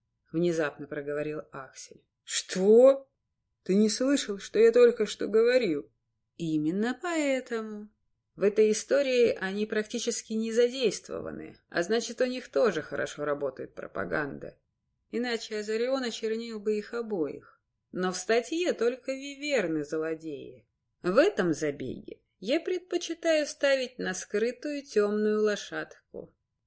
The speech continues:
Таких потом сложнее всего скинуть с пьедестала. А что говорят нам правила войны?» Потёмкин не выдержал паузы. «Что?» «Если не можешь победить своего союзника,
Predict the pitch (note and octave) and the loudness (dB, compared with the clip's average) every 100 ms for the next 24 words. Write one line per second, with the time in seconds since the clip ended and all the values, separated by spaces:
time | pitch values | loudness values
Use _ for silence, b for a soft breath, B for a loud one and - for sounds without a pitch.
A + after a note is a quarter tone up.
0 | _ _ _ C4 C4 E4+ - C4+ C4+ C#4+ | _ _ _ -6 -4 -8 -4 -4 -2 -4
1 | C4+ - A3+ A3 A3+ C#4+ D#4+ C#4+ - A#3+ | -6 -4 -4 -4 -4 0 2 0 -4 -4
2 | A#3+ B3+ A3+ F3+ - G#3+ G3+ D#3 - - | -2 0 -2 -2 -8 -6 -2 -2 -4 -12
3 | E3 E3 E3+ F#3 - E3+ D3 C#3 - _ | -12 -12 -12 -14 -12 -10 -10 -12 -18 _
4 | _ _ _ _ _ _ F3 - B3 A#3 | _ _ _ _ _ _ -12 -2 0 2
5 | F#3+ F3+ D#3+ D#3 D3+ D3+ - D#3 C#3 C#3 | 2 4 2 2 -2 -2 -2 -2 0 -2
6 | C3 C#3 C#3 C3 C3 B2 C4 - _ _ | -4 -4 -6 -6 -8 -6 -6 -8 _ _
7 | _ _ _ - D#3+ - E3+ E3+ - G3+ | _ _ _ -14 -12 -8 -8 -8 -10 -8
8 | G#3+ A3 G#3 G#3 F#3+ F#3 E3 E3 - D#3 | -6 -6 -2 -2 -2 -4 -6 -8 -4 -2
9 | C#3+ C#3+ C#3+ - D3+ D#3 _ _ _ _ | -2 -4 -6 -6 -6 -8 _ _ _ _
10 | - - G3 G#3 C#3+ - _ _ _ _ | -12 -2 4 6 6 2 _ _ _ _
11 | _ _ A#3 C4+ C#4 C4+ C4+ E4 G4+ G3 | _ _ -4 -2 -2 -6 -2 0 0 -2
12 | - E3+ F3+ D#3 - - E3 D#3+ D#3 F3 | -4 -8 -4 -4 -6 -4 -2 -2 -4 -4
13 | A3 D#4+ A#3 D#3+ - | -4 -4 -6 -10 -12